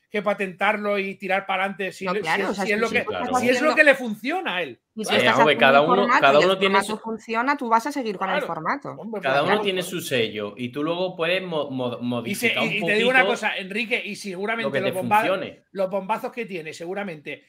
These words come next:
Speaker 1: si de aquí a un mes bajara de seis mil espectadores a mil, cambiaría el formato y saltaría el bombazo antes o, o haría, pero claro, si le funciona.
Speaker 3: Claro, le daría vueltas a la cabeza
Speaker 1: Claro.
Speaker 3: para que le funcionara, ¿no? Bueno, Amparo, que no te queremos dejar aquí, que llevas
Speaker 1: Amparo.
Speaker 3: cinco minutillos aquí y no
Speaker 1: Está
Speaker 3: te hemos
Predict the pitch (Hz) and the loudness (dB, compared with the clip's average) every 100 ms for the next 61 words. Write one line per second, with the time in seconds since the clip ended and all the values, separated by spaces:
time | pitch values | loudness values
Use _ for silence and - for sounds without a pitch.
0 | _ _ - 180 180 175 170 190 220 196 | _ _ -18 -14 -10 -8 -8 -6 -6 -6
1 | 143 - - 156 139 180 208 202 196 196 | -8 -12 -12 -8 -6 -4 -2 -2 -2 -4
2 | 196 196 190 190 185 190 196 190 175 156 | -4 -6 -6 -8 -8 -8 -10 -6 -6 -6
3 | 151 - 165 175 233 359 392 _ _ _ | -10 -10 -10 -4 -2 -2 -4 _ _ _
4 | _ _ - 139 135 139 147 160 190 170 | _ _ -14 -6 -4 -2 -2 -2 -4 -2
5 | 185 226 196 170 147 151 165 165 175 165 | -4 -4 -8 -8 -6 -6 -6 -4 -6 -4
6 | 170 202 226 220 269 247 190 - - _ | -2 0 -2 2 2 2 -6 -10 -20 _
7 | 127 139 160 180 143 117 127 262 156 131 | -14 -8 -6 -6 -10 -10 -6 -6 -8 -16
8 | - 131 - 120 156 180 175 151 123 127 | -18 -16 -6 2 6 6 6 4 4 2
9 | 135 143 143 147 151 147 151 160 165 170 | 2 2 2 4 4 4 0 -2 -2 -2
10 | 175 170 156 127 110 127 120 95 127 160 | -2 -4 -10 -8 -4 -2 -2 -4 -6 -6
11 | 170 131 160 143 147 180 151 131 131 147 | -8 -4 -4 0 2 2 0 -4 -6 -4
12 | 151 151 147 143 - 160 156 143 143 165 | -2 -4 -4 -4 -4 -6 -4 -2 4 8
13 | 247 269 240 190 139 147 139 135 156 175 | 8 8 6 4 0 -4 -4 -2 -4 -4
14 | 175 131 196 | -6 -2 0